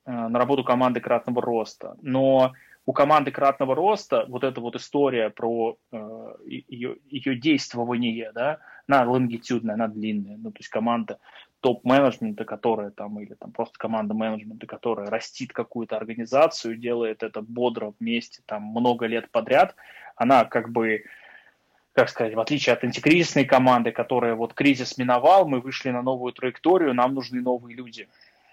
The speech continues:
а, в антикризисном менеджменте это часто происходит. В случае с командой кратного роста как бы этого не происходит, потому что она вс-, они все время работают над решением задач категории change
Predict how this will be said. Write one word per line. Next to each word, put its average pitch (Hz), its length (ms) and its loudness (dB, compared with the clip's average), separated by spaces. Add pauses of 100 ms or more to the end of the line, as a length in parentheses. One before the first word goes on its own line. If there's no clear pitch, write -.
(100)
а, 113 200 -2
в 113 60 -2
антикризисном 127 640 -2
менеджменте 127 580 0
это - 80 -10
часто - 360 0
происходит. 113 680 -4
В - 60 -20
случае 135 300 -2
с - 60 -12
командой 127 380 2
кратного 120 420 2
роста 123 540 4
как 117 220 -2
бы 113 100 2
этого 117 260 0
не 117 200 4
происходит, 110 640 0
потому 107 280 -8
что - 160 -10
она 113 180 0
вс-, - 120 -14
они 123 180 -4
все 113 200 -8
время 117 280 -2
работают 113 420 -4
над 110 140 -8
решением 113 440 -8
задач 120 400 -4
категории 113 480 -4
change 113 440 -4